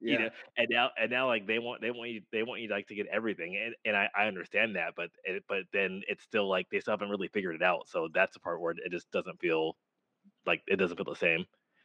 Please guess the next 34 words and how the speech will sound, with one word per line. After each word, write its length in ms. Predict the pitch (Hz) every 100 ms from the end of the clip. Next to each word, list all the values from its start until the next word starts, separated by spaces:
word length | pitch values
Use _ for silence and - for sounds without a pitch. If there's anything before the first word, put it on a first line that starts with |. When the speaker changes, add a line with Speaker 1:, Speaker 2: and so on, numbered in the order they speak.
| _ _ _ _ _ -
Speaker 2:
Yeah, 340 | 120 113 98 -
I, 380 | 110 104 110
I 40 | 110
agree. 380 | 95 95 90 -
I 140 | 123 113
agree 280 | 101 101
with 180 | 95 76
that 300 | 92 90 -
wholeheartedly. 800 | - 90 95 98 101 85 92 101 -
Honestly, 560 | 107 110 104 - 104 -
um, 480 | 104 98 95 95 - _ _ _ _ _ _ _ _ - 123
yeah, 380 | 143 113 95 92 - 117
yeah, 280 | 123 117 110
I 60 | -
fully 220 | 131 113
agree 220 | 107 110
with 120 | 104
that, 240 | 107 104 -
'cause 240 | 117 - - _ _ _ -
when 200 | 131 165
I 80 | 208
went 160 | 175
to 40 | 139
the 60 |
movie 260 | 127 165 147
theater, 560 | 135 120 107 104 101 - _ _ _ _ _ _
one, 460 | 131 139 185 160 139 160
every 220 | 165 165
time 200 | 160 151
I 80 | 120
go, 420 | 131 135 107 -
it's 240 | 131 123 - -
super 300 | 180 180 151 113
in-, 200 | 135